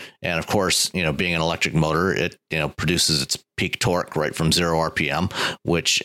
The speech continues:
in this case is a hundred and eighty-four foot-pounds of torque. So, you know, this thing's got plenty of grunt, uh, which, you know, for a,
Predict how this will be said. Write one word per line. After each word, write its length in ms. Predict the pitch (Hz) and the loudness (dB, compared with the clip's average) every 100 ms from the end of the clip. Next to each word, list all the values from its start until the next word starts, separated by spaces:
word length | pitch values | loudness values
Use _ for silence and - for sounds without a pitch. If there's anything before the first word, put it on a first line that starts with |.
| 73 | 0
in 100 | 85 | 0
this 140 | 85 | 2
case 320 | - 85 - | 0 0 2
is 80 | 85 | 2
a 40 | |
hundred 240 | 80 101 101 | 2 2 2
and 80 | 92 | 2
eighty-four 380 | 92 90 92 | 0 0 0
foot-pounds 420 | 82 - - 85 80 | 0 -2 -2 -2 -2
of 120 | - | -2
torque. 400 | 151 107 - - - - - | 0 0 -2 -8 -12 -14 -6
So, 420 | - 107 98 90 - | 0 2 2 0 -2
you 120 | 107 | -2
know, 120 | 98 85 - | 0 -2 -2
this 160 | 139 - | -2 2
thing's 240 | 180 139 | 2 2
got 340 | 135 110 - - | 2 -2 -4 -4
plenty 280 | 147 143 90 | -2 0 0
of 100 | 76 | 0
grunt, 340 | 101 107 64 - _ _ _ | 0 0 -2 -10 _ _ _
uh, 320 | 90 90 80 | -2 0 2
which, 400 | 82 90 - - | 2 2 0 -2
you 80 | 101 | -2
know, 140 | 82 78 | -2 -2
for 560 | - 90 87 82 78 - _ - | 0 2 4 2 0 -4 _ -6
a, 120 | 82 | -6